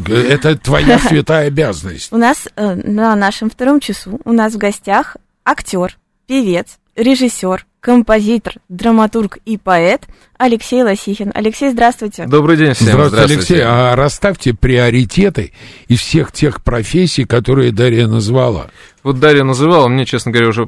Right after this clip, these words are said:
Speaker 3: скучно стало <laughs> от этих профессий. А,
Speaker 2: Ну,
Speaker 3: на
Speaker 2: это
Speaker 3: самом деле
Speaker 2: ваша жизнь.
Speaker 3: Да,
Speaker 2: А!
Speaker 3: да, да, да, это моя автобиография. Ну, если приоритетно, то, э, я сейчас, э, актер и певец.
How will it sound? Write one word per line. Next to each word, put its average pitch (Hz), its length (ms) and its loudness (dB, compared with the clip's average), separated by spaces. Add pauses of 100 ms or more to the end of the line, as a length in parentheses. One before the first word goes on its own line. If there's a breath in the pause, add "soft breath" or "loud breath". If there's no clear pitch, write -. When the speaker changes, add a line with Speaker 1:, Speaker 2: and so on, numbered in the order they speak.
Speaker 3:
скучно - 440 0
стало 113 520 0 (160)
<laughs> - 140 0
от 165 120 0
этих 131 300 -2
профессий. 147 520 -2 (360 loud breath)
А, 110 280 2
Speaker 2:
Ну, 226 40 2
Speaker 3:
на 240 40 2
Speaker 2:
это 220 100 -2
Speaker 3:
самом 277 140 4
деле 269 100 6
Speaker 2:
ваша 330 200 0
жизнь. 247 360 0
Speaker 3:
Да, 415 340 6
Speaker 2:
А! 370 60 2
Speaker 3:
да, 117 180 0
да, 110 140 -2
да, 117 100 -4
это 117 300 -4
моя 110 300 -4
автобиография. 110 800 -2 (340 loud breath)
Ну, 156 220 2
если 131 480 0
приоритетно, 123 760 -2
то, 104 840 0
э, 98 40 -4
я 101 160 -2
сейчас, - 540 -8
э, 98 680 -6
актер 160 500 -4
и 113 580 -2
певец. - 440 -14